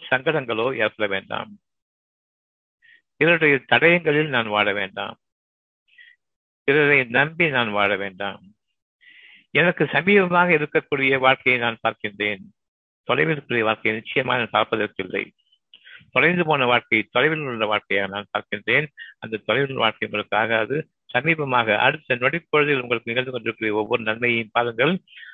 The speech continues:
அது என்னிடமிருந்து. நீங்கள் கவனமில்லாமல் இருக்கும் பொழுதே, உங்களை படைத்த நாளிலிருந்து உங்களை வாழ வைக்கும் பொறுப்பை நான் ஏற்றுக்கொண்டேன் என்பதற்கான அடையாளம் நீங்கள் வாழ்ந்து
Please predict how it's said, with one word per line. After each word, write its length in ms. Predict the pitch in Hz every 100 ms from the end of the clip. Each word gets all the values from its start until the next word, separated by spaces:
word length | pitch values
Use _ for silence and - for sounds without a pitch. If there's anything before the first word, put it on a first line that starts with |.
| _
அது 180 | 113 107 113
என்னிடமிருந்து. 720 | 104 117 120 113 101 98 95 92 _ _ _ _ _ _ _ _ _ _ _ _ _ _ _ _ _ _ _ _ - _ _ -
நீங்கள் 220 | 147 131
கவனமில்லாமல் 600 | 135 175 190 175 170 156
இருக்கும் 280 | 151 160 151
பொழுதே, 320 | 151 143 151 180
உங்களை 340 | 139 139 139 131
படைத்த 420 | 135 160 - 143
நாளிலிருந்து 640 | 135 139 127 131 123 135 165
உங்களை 280 | 131 127 131
வாழ 220 | 117 127 156
வைக்கும் 340 | 143 - 123
பொறுப்பை 360 | - 147 - 147
நான் 280 | 117 127 170
ஏற்றுக்கொண்டேன் 800 | 160 - 160 139 127 127 135 104 120
என்பதற்கான 540 | 123 135 131 123 120
அடையாளம் 440 | 110 113 110 123
நீங்கள் 220 | 113 110 98
வாழ்ந்து 220 | 104